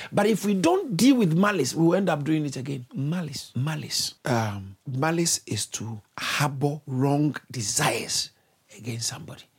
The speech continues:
To wish somebody, "I wish it doesn't go the way it should go. I wish things didn't go. Oh, I wish he also failed the exam so we can all be the same. I wish, I wish, I wish, um,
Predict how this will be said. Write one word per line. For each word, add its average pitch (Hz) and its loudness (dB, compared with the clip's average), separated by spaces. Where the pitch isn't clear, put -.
To 123 -2
wish 135 0
somebody, 127 0
"I - -14
wish 113 -4
it 117 -16
doesn't 98 -10
go 95 -12
the - -14
way 90 -12
it 90 -12
should - -12
go. - -16
I - -8
wish 120 -4
things 120 -8
didn't 104 -8
go. 95 -12
Oh, 117 -2
I 95 -2
wish 123 -2
he 101 -8
also 113 -6
failed 117 -6
the - -10
exam 107 -10
so 98 -8
we 98 -10
can 87 -14
all 107 -10
be 98 -12
the 90 -14
same. - -12
I 160 -12
wish, 123 -6
I 113 -10
wish, 110 -2
I 117 -8
wish, 120 -4
um, 92 -16